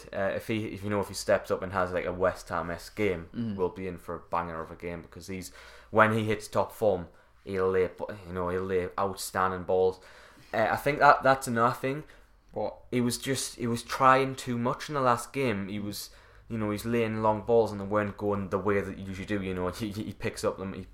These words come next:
Speaker 1: sixty yard pass, it's straight on the Yedlin. He didn't do it as much because it, it was,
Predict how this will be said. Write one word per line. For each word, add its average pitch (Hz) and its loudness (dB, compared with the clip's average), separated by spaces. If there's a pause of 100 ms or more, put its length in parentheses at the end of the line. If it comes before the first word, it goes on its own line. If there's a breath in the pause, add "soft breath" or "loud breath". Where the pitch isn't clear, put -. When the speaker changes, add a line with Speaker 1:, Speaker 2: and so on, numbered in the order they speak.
(200)
Speaker 1:
sixty - -6
yard 92 4
pass, 98 -2
it's 90 -14
straight - 0
on 90 -2
the 92 -6
Yedlin. 92 -2
He 98 -10
didn't 110 2
do 107 2
it 104 0
as 104 -4
much 110 0
because 98 -2 (460 loud breath)
it, 104 -2 (140)
it 101 -4
was, 95 -6